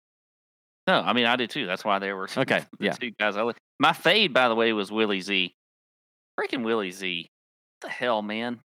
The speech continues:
Speaker 2: <laughs> What?
Speaker 1: He's just got so much going for him, and I, I, I just, the putting with him really concerns me this week.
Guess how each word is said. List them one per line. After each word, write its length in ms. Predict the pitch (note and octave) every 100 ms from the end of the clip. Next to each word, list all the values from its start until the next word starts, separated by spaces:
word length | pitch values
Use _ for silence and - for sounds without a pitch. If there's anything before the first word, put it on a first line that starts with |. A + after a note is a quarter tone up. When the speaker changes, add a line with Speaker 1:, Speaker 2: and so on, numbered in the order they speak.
| _
Speaker 2:
<laughs> 120 | - - - -
What? 340 | C#3+ D3+ D#3+ -
Speaker 1:
He's 160 | G#4 -
just 220 | A3 -
got 200 | D#3 D#3+
so 280 | - - F#3
much 440 | G3 F3+ E3 -
going 340 | - B2+ C3+ C#3
for 180 | - C3+
him, 380 | C#3 C#3 C#3 -
and 200 | A#2+ A#2
I, 100 | - -
I, 180 | C3 -
I 160 | D#3
just, 340 | F#3+ D3 - - _ _ _ _ _ _ _ _ _ _
the 60 | C#3
putting 680 | - - G#3 G#3+ F#3+ E3+ C#3+
with 180 | C3 -
him 540 | C#3 B2+ A#2+ A2 A2
really 420 | A2+ A2 A#2 A2+
concerns 560 | G#2 G#2+ F#2+ G2+ G2 F#2+
me 140 | G2+
this 260 | F#2+ G2 -
week. 380 | G2+ G2 G2